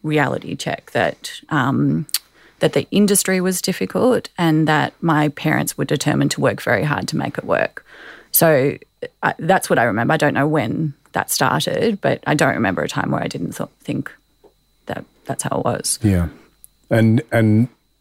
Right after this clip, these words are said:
Speaker 2: was there a time, do you think, maybe as you became, I don't know, were you ten or you twelve or you fourteen that you realised that, you know, your parents work bloody hard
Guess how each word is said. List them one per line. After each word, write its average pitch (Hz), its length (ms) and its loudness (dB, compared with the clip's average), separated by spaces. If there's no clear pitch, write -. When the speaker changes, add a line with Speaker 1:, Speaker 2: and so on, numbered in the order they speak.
Speaker 2:
was 117 320 4
there 110 200 4
a 101 60 2
time, 110 300 2
do 104 80 0
you 104 40 0
think, 104 360 -2
maybe 92 300 -2
as 92 180 -4
you 92 200 -6
became, 95 440 0
I - 80 -2
don't - 60 -8
know, 85 100 -4
were 90 80 -4
you 78 100 -6
ten 113 280 -2
or 87 80 -4
you 76 60 -8
twelve 101 300 -2
or 90 80 -2
you 82 60 -4
fourteen 98 560 -2
that 92 140 -4
you 92 100 -2
realised 95 460 0
that, 95 180 -2
you 110 80 2
know, 110 60 6
your 90 160 2
parents 143 460 0
work - 180 0
bloody 139 460 -2
hard 110 540 -2